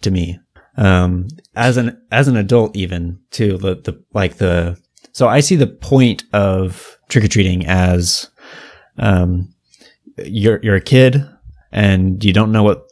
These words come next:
what the world's about, right? And so you gotta learn about the world. So, and Halloween is this opportunity that you can dress up as your favorite adult.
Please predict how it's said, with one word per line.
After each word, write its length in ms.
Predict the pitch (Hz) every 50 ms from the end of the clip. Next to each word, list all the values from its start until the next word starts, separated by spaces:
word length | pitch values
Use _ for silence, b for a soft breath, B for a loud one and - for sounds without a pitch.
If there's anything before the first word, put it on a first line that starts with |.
| _ -
what 140 | - 98 -
the 80 | 104
world's 220 | 95 92 90 87 -
about, 340 | 90 82 76 - - - _ _ _
right? 360 | 82 - 98 92 90 90 - -
And 520 | 98 95 90 90 87 87 87 87 - - _ _ _ _ _ _ _ _ _ - -
so 120 | - - 147
you 60 | 143
gotta 140 | 156 143 117
learn 220 | 107 107 104 104
about 260 | 104 90 95 90 85
the 60 | -
world. 340 | 90 87 85 - - - - _ B B B B B B B B B B B _
So, 600 | 151 - - 120 110 104 101 101 98 95 - - _ _ _ _ _ _ _ _ _ _ _ -
and 240 | 117 107 107 95 - _ _ _ _ _ _ _
Halloween 460 | - - 156 151 151 143 139 139 135 127
is 180 | 117 107 104
this 140 | 107 98 - -
opportunity 800 | 120 127 - - 117 - - 139 127 120 95 98 95 98 107 104 - _ _
that 100 | 110 98
you 100 | 95 107
can 440 | 104 - 110 104 104 98 98 101 - _ _ _ _ _ _ _ _ 123
dress 300 | 113 147 135 127 - -
up 300 | 139 123 107 - _ - - -
as 280 | - 107 104 101 98
your 120 | 101 101 95
favorite 760 | - - - 110 110 117 104 113 117 110 107 110 - - - -
adult. 540 | 104 101 87 107 90 78 65 - - -